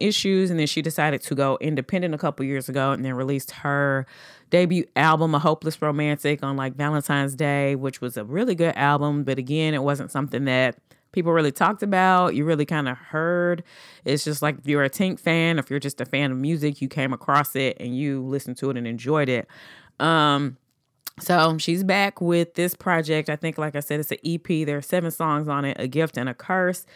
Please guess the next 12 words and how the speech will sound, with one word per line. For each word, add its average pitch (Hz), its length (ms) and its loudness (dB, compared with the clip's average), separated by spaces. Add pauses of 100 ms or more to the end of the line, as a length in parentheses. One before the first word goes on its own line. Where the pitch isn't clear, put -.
(380)
This 180 200 2
particular 165 520 0
song, 151 340 0
Mind 151 320 2
Blown, 151 340 2
I 147 100 0
just, 143 460 -4
you 165 140 -2
know, 139 220 2
whenever 165 260 0
you 233 140 2
start 160 420 2